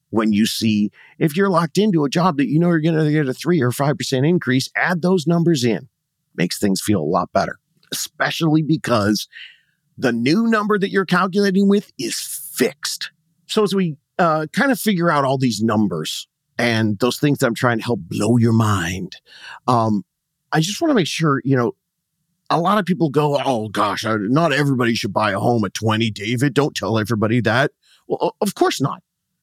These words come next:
you know, but for some of you, maybe you were like me at twenty-one. I probably could have, and I definitely should have, but there was no podcast to tell me what to do. Or in Quaid's situation, uh, no podcast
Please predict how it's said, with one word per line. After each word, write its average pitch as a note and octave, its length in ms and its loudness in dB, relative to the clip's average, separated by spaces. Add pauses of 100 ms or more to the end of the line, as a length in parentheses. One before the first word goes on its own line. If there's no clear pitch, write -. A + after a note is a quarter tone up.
(140)
you C3+ 120 2
know, C3+ 240 2 (380)
but F3+ 160 2 (140)
for F3+ 220 0
some G#3 320 0
of F#3 60 2
you, A#2 360 2 (340)
maybe D3 280 2
you F3 100 4
were F#3+ 80 2
like F3+ 220 0
me G3+ 160 2
at - 120 -4
twenty-one. C#3 540 0 (100)
I B2 240 0
probably C3 580 0
could E3 260 0
have, G2 280 0 (300)
and C3+ 160 2
I D3+ 100 2
definitely B2 600 2
should A#2 400 0
have, - 380 -6 (380)
but A2+ 180 0 (140)
there G#2 140 2
was A2+ 120 -2
no A2+ 100 2
podcast A2 500 0
to - 60 -16
tell G2+ 180 -2
me G2 100 0
what F#2 180 -4
to A#2+ 80 -8
do. A#3+ 240 2 (200)
Or D3+ 240 2
in C3+ 240 -2
Quaid's C#3+ 600 -2
situation, C3 840 0 (300)
uh, A#2 140 0
no B2 160 0
podcast A#2+ 600 -2